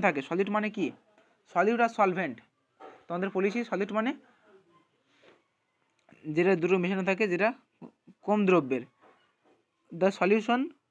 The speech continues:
which have higher concentration is called hypertonic। তো হাইপারটনিক মানেই যেটা হচ্ছে হায়ার কনসেন্ট্রেশন, যেই পদার্থের ঘনত্বটা বেশি থাকবে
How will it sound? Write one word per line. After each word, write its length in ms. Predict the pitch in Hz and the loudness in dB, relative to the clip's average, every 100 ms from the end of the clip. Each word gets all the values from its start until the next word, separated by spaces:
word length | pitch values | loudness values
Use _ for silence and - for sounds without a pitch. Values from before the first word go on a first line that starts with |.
| 165 147 | -12 -4
which 220 | 190 214 - | -2 -2 2
have 120 | 214 208 - | 2 2 6
higher 240 | 175 214 214 | 6 8 4
concentration 460 | 185 185 180 202 196 | 0 -2 -4 -4 -4
is 60 | 185 | -2
called 180 | 185 208 - - - - - - | 0 0 -4 -20 -20 -20 -20 0
hypertonic। 840 | 160 180 175 208 240 - 180 147 120 - | 4 4 6 6 6 2 -2 -2 -6 -6
তো 60 | 175 156 - _ _ _ | -2 -2 -4 _ _ _
হাইপারটনিক 500 | - 180 208 208 220 220 | 0 4 4 4 0 0
মানেই 200 | 214 226 | 0 0
যেটা 120 | 220 233 | 0 -2
হচ্ছে 160 | 233 240 | 0 0
হায়ার 220 | 185 190 214 | 6 6 6
কনসেন্ট্রেশন, 560 | 196 180 185 185 196 214 175 | 0 -2 -4 -4 -4 -4 0
যেই 120 | 190 185 | 0 2
পদার্থের 300 | 180 185 185 | 0 0 -4
ঘনত্বটা 360 | 180 180 196 190 | -4 -4 -4 -4
বেশি 120 | - 196 | -2 -2
থাকবে 160 | 180 | 0